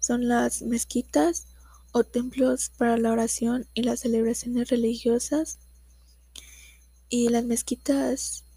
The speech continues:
eran el lugar de oración y reunión para la comunidad musulmana. De hecho, hoy en día, eh, en la tele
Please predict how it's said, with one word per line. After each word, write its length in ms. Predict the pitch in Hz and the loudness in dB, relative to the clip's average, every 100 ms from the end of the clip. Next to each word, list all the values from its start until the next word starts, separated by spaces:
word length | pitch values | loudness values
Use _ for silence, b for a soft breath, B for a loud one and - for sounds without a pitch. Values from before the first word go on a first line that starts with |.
| - | -6
eran 340 | 233 233 240 247 | 0 0 0 0
el 100 | 233 | 0
lugar 320 | 226 220 226 | -2 -2 -2
de 80 | 240 | 0
oración 640 | 233 233 - 233 240 302 - | 0 -2 -2 0 -2 -4 -6
y 100 | 247 | -2
reunión 380 | 226 214 220 240 | 0 0 0 -2
para 220 | 233 233 | -2 -2
la 260 | 233 226 233 | -2 -4 -6
comunidad 460 | - 240 220 214 | -8 -4 -2 -2
musulmana. 720 | 233 240 220 226 220 247 302 - - _ _ - b b b b b b b b b _ | -4 -6 -4 -4 -4 -6 -8 -10 -20 _ _ -20 b b b b b b b b b _
De 220 | 247 240 | 0 2
hecho, 460 | 240 - 247 247 - - - - | 2 -2 -4 -2 -6 -10 -20 -6
hoy 240 | 240 240 | -2 0
en 140 | 247 254 | 0 -2
día, 480 | 233 233 233 233 - - - - - - - | 0 0 0 -2 -8 -18 -20 -20 -20 -16 -4
eh, 460 | 226 226 214 220 - - - - - - | -2 0 -2 -4 -10 -20 -20 -20 -14 -4
en 120 | 226 | -2
la 100 | 226 | -2
tele 560 | - 220 233 262 302 | 0 0 2 0 -2